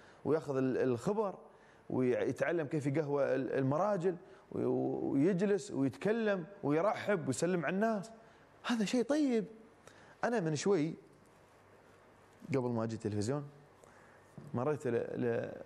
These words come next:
بعض الأخوة، خوي شمة عرب نشامة، وأنا جاي في طريقي ماخذ معاهم موعد، الجماعة هذول هالقنص يقنصون، هالصقارة. قالوا: "حياك الله، المدعى عندهم الجماعة وين يقنصون طيورهم".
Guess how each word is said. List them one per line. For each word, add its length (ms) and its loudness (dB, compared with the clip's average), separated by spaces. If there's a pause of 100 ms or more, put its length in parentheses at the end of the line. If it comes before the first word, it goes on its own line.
(600)
بعض 300 -2
الأخوة، 440 -2 (680)
خوي 240 0
شمة 280 0
عرب 240 -2 (220)
نشامة، 420 -4 (1120)
وأنا 160 2
جاي 200 2
في 80 2
طريقي 320 -2 (240)
ماخذ 220 -4
معاهم 380 0
موعد، 300 0 (140)
الجماعة 320 -2
هذول 240 0
هالقنص 560 -2
يقنصون، 480 -2 (960)
هالصقارة. 680 -2 (920)
قالوا: 180 2
"حياك 320 0
الله، 120 0
المدعى 440 -2 (140)
عندهم 400 -2
الجماعة 320 0
وين 180 0
يقنصون 440 -2
طيورهم". 540 -2